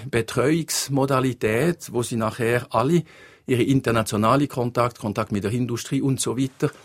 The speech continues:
müssen quasi abbrechen. Und das ist etwas künstlich, das betrifft aber alle drei Zentren, wo in den letzten zwanzig Jahren quasi sich bemüht haben,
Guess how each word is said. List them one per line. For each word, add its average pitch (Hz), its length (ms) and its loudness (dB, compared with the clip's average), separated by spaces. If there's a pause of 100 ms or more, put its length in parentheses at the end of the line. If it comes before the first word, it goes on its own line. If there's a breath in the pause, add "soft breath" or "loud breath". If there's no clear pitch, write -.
(240 soft breath)
müssen 151 400 10
quasi 135 500 2
abbrechen. 127 760 0
Und 104 120 -2
das 123 120 2
ist 170 100 4
etwas 170 320 2
künstlich, 214 560 2
das 175 160 0
betrifft 151 460 6
aber 131 220 2
alle 196 280 2 (240 soft breath)
drei 170 180 4
Zentren, 170 640 2
wo 147 240 6
in 165 160 0
den 143 120 2
letzten 147 400 2 (360 soft breath)
zwanzig 151 480 2
Jahren 143 340 6
quasi 135 380 4
sich 139 240 -2
bemüht 139 560 2
haben, 143 320 4